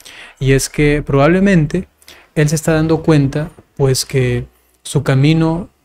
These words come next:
por la misma situación por la que se encuentra, por la que está pasando, pues, eh, no se ve que es el sacerdocio ministerial, ¿no? Sino que, bueno,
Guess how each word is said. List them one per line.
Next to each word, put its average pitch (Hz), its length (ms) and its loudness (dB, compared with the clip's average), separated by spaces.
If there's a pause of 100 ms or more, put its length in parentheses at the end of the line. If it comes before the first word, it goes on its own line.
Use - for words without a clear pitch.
(240)
por 135 160 0
la 127 100 2
misma 147 200 2
situación 165 520 0
por 147 120 0
la 120 100 -2
que 123 100 -4
se 123 80 -4
encuentra, 139 480 0
por 120 140 -8
la 117 80 -2
que - 80 -18
está 135 180 -4
pasando, 135 540 -2 (420)
pues, 123 500 -2
eh, 131 400 -4 (120)
no 139 240 2
se 143 180 0
ve 139 220 2
que 131 180 2
es 131 140 0
el 127 140 0
sacerdocio 127 680 -2
ministerial, 110 800 -2
¿no? 151 180 -6 (720)
Sino 123 300 -4
que, 127 120 -2
bueno, 165 400 0